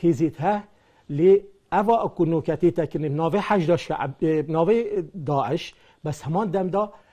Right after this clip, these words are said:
بەرژەوەندیت وان و حەجدا شەعبیە ویل. پشت حەجدا تە-، شەعبی دیکەلی ئیکرد بن. و ئەوە دیترا من ئەوە دیسا، هەگەر کازمی، اتشانت کازمی دابا، ئەس باوەرت کەم نوکە پشمێژە،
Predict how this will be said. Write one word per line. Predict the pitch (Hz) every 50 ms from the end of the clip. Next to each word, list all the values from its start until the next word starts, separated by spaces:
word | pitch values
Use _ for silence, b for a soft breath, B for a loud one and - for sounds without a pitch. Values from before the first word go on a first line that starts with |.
| b b b b
بەرژەوەندیت | 156 160 147 117 147 156 156 156 147 139 151 233 226 -
وان | 240 233 220
و | 196 - -
حەجدا | 190 214 190 139 175 156 - -
شەعبیە | - 135 - - 117 135 135 123
ویل. | 120 127 117 -
پشت | 220 208 - -
حەجدا | 202 170 220 196 190
تە-، | - 208 - - -
شەعبی | 214 185 190 185 214 262 262 - - _ _ _ _ _ _ _ _ _ _ -
دیکەلی | 151 143 - - 170 160 139 151 139
ئیکرد | 117 107 - 104 87 92 90
بن. | 92 - _ _ b b b b b b b b b b b b -
و | 190 175 160 165 180 - -
ئەوە | 226 226 269 254 208 247 247 180
دیترا | 175 170 - 180 185 175
من | 175 175 170
ئەوە | 165 156 160 143 135
دیسا، | 139 - - 151 143 147 147 b b b b b b _ - 185
هەگەر | 220 226 185 226 202 - - -
کازمی، | 170 170 156 131 147 165 170 143 120 117 - -
اتشانت | - - - - - 185 226 247 226 -
کازمی | - - 180 160 127 139 143 147 131
دابا، | 120 123 117 113 135 156 165 - 165
ئەس | 156 139 127
باوەرت | 165 175 180 180 175 147 - -
کەم | 214 214 214 214 - - 156
نوکە | 151 - 175 156 -
پشمێژە، | - - - 143 170 202 190 - - 135 143